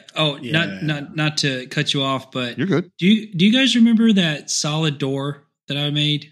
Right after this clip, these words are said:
Speaker 1: the popular one?
Speaker 3: Yes.
Speaker 1: It was
Speaker 3: Yeah.
Speaker 1: white. And so I, you know, same thing, fifty percent deposit. And it was, like, this dude that was a construction guy, and it was going to, like,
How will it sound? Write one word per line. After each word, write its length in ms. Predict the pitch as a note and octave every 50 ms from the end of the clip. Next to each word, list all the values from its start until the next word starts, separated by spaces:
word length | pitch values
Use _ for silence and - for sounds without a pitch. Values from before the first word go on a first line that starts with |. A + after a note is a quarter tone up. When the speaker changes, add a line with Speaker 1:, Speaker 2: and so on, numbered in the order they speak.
| _ _
Speaker 1:
the 80 | - -
popular 400 | - - C3+ C3 - - C#3+ -
one? 100 | D3+ -
Speaker 3:
Yes. 320 | - C#3 C#3 - - - _ _ _ _ _ _ _ _
Speaker 1:
It 40 | C3
was 60 | B2+
Speaker 3:
Yeah. 120 | D#3+ D3 C3
Speaker 1:
white. 340 | C#3 C#3 C#3 C#3 C3+ - _ _ _ _ _ _ _ _ _ -
And 160 | C#3 C#3+ C3+
so 420 | - - D#3 D3 C#3 C#3 C#3 C#3+ - _ _ -
I, 100 | C#3+ C3+ C3+
you 160 | C3+ C3+ B2+
know, 60 | A#2+
same 220 | A2+ - D3 C#3+ C#3+
thing, 160 | - B2+ A#2 -
fifty 260 | - C#3 C3 - D#3
percent 260 | C#3+ - - D#3 C#3
deposit. 440 | C3 B2+ B2+ B2+ B2 A#2+ B2+ B2 -
And 100 | D#3+ F3+
it 40 | G3
was, 160 | G3+ F#3+ G3
like, 180 | G#3 F#3+ G3+ -
this 240 | F#3+ - - - C3+
dude 640 | B2 B2 C#3 D3 F3 E3 C#3 B2 B2+ B2+ B2+ C3 - _ _ _ _ _ _ _ _ _ -
that 80 | C3+ C#3
was 200 | C#3+ C#3+ B2+ C#3
a 60 | C3+
construction 580 | - D#3+ C3+ - - E3 E3 D#3 - - D#3 C3
guy, 320 | C#3+ C3+ C3 C3 B2+ C3 C3+
and 200 | C3+ C3+ C3 C#3
it 80 | C3
was 160 | C3 C3 B2 -
going 320 | - D3 D#3 D#3+ D#3 D3+
to, 120 | D3+ - D3
like, 440 | C#3 C3+ B2+ B2+ B2 B2 - -